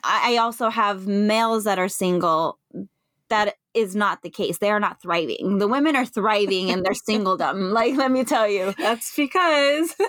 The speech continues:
Speaker 2: <laughs> the men need the women to cook
Speaker 1: Right.
Speaker 2: and clean and
Speaker 1: But
Speaker 2: do the things. <laughs>
Speaker 1: occasionally they do say it gets lonely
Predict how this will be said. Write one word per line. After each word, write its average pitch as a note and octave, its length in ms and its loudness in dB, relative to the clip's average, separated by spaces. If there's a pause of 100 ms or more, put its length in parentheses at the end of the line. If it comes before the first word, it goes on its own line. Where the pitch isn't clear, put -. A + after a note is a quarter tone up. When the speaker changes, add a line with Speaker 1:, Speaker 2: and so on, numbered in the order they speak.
(140)
Speaker 2:
<laughs> - 260 -16
the B3 320 -2
men A#3 460 0
need C4+ 240 0
the B3 100 0
women A3 380 -2
to E4 100 -6
cook G#3+ 240 -2
Speaker 1:
Right. E4 200 2
Speaker 2:
and C#4+ 100 -4
clean A3+ 260 0
and C#4+ 140 0
Speaker 1:
But D4 200 2
Speaker 2:
do - 80 -8
the C4 40 -4 (100)
things. - 40 -4
<laughs> G4 100 -2
Speaker 1:
occasionally D4+ 840 2
they B3+ 240 0
do C4 440 -2
say C#4+ 540 0
it A#3+ 80 -2
gets C#4 320 -4
lonely A#3 560 0